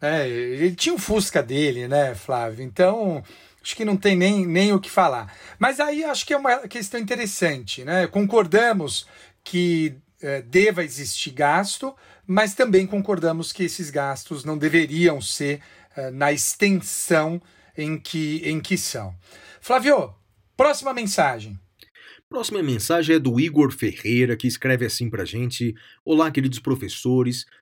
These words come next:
Speaker 2: Desejo pra essa nova temporada muito sucesso, saúde e harmonia. Que esse novo ciclo seja ainda mais instigante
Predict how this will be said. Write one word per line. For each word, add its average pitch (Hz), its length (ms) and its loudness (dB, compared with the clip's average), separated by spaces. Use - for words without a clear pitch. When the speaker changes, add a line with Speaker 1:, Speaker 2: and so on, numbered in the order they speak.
Speaker 2:
Desejo 151 540 4
pra 147 140 -2
essa 131 220 -2
nova 120 240 0
temporada 117 600 -2
muito 131 240 0
sucesso, 120 680 -4
saúde 123 540 0
e 123 40 4
harmonia. 107 600 -4
Que 202 100 0
esse 196 200 -2
novo 165 260 4
ciclo 135 600 -2
seja 147 380 2
ainda 156 260 -2
mais 123 300 0
instigante 143 1000 -4